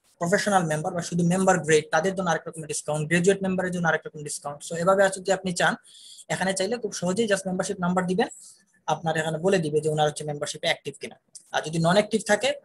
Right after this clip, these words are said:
বা রিনিউ না করে থাকেন, সেক্ষেত্রে এখানে বলবে যে উনি, আহ, active না। So, এটা হচ্ছে একটা tools আপনার খুব useful। আহ, আচ্ছা, এবার হচ্ছে, এবার অনেকেই membership number দিয়েছেন, that's good, thank you so much।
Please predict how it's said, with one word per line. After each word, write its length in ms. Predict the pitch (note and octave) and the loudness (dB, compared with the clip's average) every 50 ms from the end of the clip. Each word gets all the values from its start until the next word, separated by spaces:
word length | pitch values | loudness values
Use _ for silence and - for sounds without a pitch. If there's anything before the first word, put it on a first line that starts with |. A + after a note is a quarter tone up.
| _ _ | _ _
বা 360 | C#3+ C#3 C#3+ C#3 C#3 - - C#3+ | 2 4 4 4 2 2 -2 -2
রিনিউ 220 | D3 D#3+ F#3+ A3 A3 | 0 2 4 4 6
না 160 | G3+ F#3 F#3 | 6 4 4
করে 200 | F#3 G#3 G#3 G3 | 4 4 0 0
থাকেন, 240 | G3+ G#3 G#3 - A#3+ | 0 -2 -6 -8 -8
সেক্ষেত্রে 320 | - F#3 E3+ E3+ - D#3 | -8 -8 -10 -6 -6 -6
এখানে 180 | D#3 D#3+ D#3 D3 | -6 -6 -8 -6
বলবে 320 | D3 D3+ D3+ D#3 G#3+ A#3 | -4 -4 -2 0 0 0
যে 100 | A3+ G3 | 0 -2
উনি, 220 | D#3+ D3+ D3 C#3+ C#3 - _ _ _ | -4 -4 -6 -8 -10 -14 _ _ _
আহ, 160 | - C3 - - - _ _ | -10 -10 -10 -12 -16 _ _
active 320 | - D3+ - - - C#3+ C3+ | -8 -8 -8 -6 -14 -16 -14
না। 160 | C#3 - - _ _ _ _ _ _ _ _ _ _ _ _ _ _ _ - _ _ _ - | -14 -18 -20 _ _ _ _ _ _ _ _ _ _ _ _ _ _ _ -20 _ _ _ -8
So, 60 | D3+ | -2
এটা 220 | - F3 E3+ G#3 G3+ | -2 4 4 6 4
হচ্ছে 180 | G3 G3+ G3+ | 6 4 2
একটা 180 | E3+ - - E3 | 2 2 2 0
tools 320 | E3+ F3+ G3 A#3+ - - - | 2 2 2 2 0 -2 -2
আপনার 260 | D#3+ - - D#3 D3+ | -6 -6 -6 -8 -2
খুব 260 | - E3 D3+ D3+ - - _ - | 0 -2 -2 -2 -4 -8 _ 2
useful। 420 | F3 F#3+ F3 - - A#3+ C4+ - - - _ _ _ _ _ _ _ - - - - _ _ _ _ _ | 2 2 2 6 4 4 4 4 -4 -14 _ _ _ _ _ _ _ -20 -20 -20 -20 _ _ _ _ _
আহ, 320 | - D3+ D3 D3 C#3+ C#3+ C#3 - _ _ | -6 -4 -4 -4 -6 -8 -10 -12 _ _
আচ্ছা, 300 | - D3+ D3 - - D3 | -6 -6 -4 -4 -4 -2
এবার 300 | C#3+ D3+ D#3+ E3+ F#3 F#3 | 0 0 2 2 2 2
হচ্ছে, 260 | F#3 G3+ F#3+ - - D#3+ | 2 2 2 2 0 0
এবার 360 | - F3 E3+ E3 E3+ F3+ F3+ - - - | -2 -2 -2 0 2 2 2 2 2 2
অনেকেই 300 | F#3 G3+ G3+ G#3 A#3 G#3 | 2 2 4 4 4 4
membership 480 | G3 F#3+ G3 G3+ G3 - - G3+ G3 | 4 6 4 4 2 2 -2 -2 0
number 260 | F#3 F3+ F#3 F#3 F3 | 2 2 2 2 2
দিয়েছেন, 240 | F3 E3+ E3+ G#3 G3 | 0 0 -2 -2 0
that's 200 | E3+ E3 E3 E3 | 2 0 0 2
good, 160 | - A3+ A3 - | 0 -2 -2 -2
thank 140 | G3+ F#3+ F#3+ F#3+ | -4 -4 -2 0
you 80 | F3 - | 2 4
so 160 | G#3 G#3 G3 | 4 4 4
much। 160 | F#3+ A3+ A3 | 4 2 2